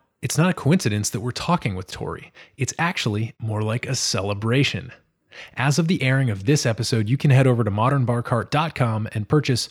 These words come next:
four flavors of Pratt Standard cocktail syrups, including the thing that started it all, their legendary tonic syrup,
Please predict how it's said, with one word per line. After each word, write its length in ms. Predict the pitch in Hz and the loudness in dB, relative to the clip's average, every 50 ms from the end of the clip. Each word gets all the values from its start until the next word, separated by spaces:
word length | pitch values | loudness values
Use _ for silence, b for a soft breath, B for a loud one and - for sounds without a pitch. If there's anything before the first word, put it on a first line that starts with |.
| B B B B B _ | B B B B B _
four 560 | - - - 180 196 196 190 196 190 143 - | -20 -4 0 2 4 4 6 4 2 0 -2
flavors 640 | - - - 160 170 175 170 139 107 95 95 - - | -8 -4 0 4 4 4 4 4 2 0 -2 -6 -6
of 220 | - 107 - - | -8 -8 -8 -4
Pratt 280 | - - 143 151 139 - | 0 2 2 2 0 0
Standard 380 | - 147 139 131 127 123 113 | 0 2 2 4 4 2 2
cocktail 400 | - - 120 117 - - 117 104 | 0 0 0 0 0 0 -2 0
syrups, 380 | - - 120 110 113 120 - - | 0 -2 0 0 0 0 -2 -4
including 580 | 113 107 - - - 214 196 131 135 156 160 - B B B B B B B B B B B _ _ _ | -6 -8 -6 0 2 4 4 4 4 2 0 -2 B B B B B B B B B B B _ _ _
the 80 | - 101 | -8 -6
thing 220 | - - 147 156 165 | 0 2 2 2 2
that 100 | - - | 2 0
started 420 | - - - 110 127 143 151 151 | -2 0 2 2 4 4 4 4
it 100 | 165 143 | 4 4
all, 180 | 135 131 139 139 | 4 2 2 0
their 160 | 120 110 98 | 0 -2 -2
legendary 640 | 98 101 117 127 135 139 151 147 143 143 147 156 151 | -2 -2 -2 0 0 2 0 0 0 0 0 0 -2
tonic 380 | - - 151 131 117 107 - | 0 -2 0 0 0 -2 -2
syrup, 380 | - - 117 101 120 156 - | -4 -4 0 0 0 0 -2